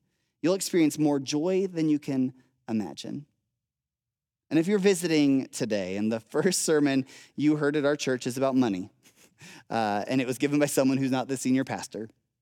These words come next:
I, I want you to hear this. We talk about money differently at this church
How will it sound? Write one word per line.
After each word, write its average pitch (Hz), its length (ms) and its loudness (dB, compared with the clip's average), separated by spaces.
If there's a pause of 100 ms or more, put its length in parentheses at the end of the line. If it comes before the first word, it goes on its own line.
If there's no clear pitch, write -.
(580)
I, 135 120 -2
I 139 160 0
want 151 180 2
you 156 80 2
to 143 60 0
hear 127 180 -2
this. 104 300 -4
We 143 140 -2
talk 151 320 -6
about 151 180 -2
money 127 260 2
differently 117 460 -4
at 90 80 -10
this 110 140 -10
church - 540 -10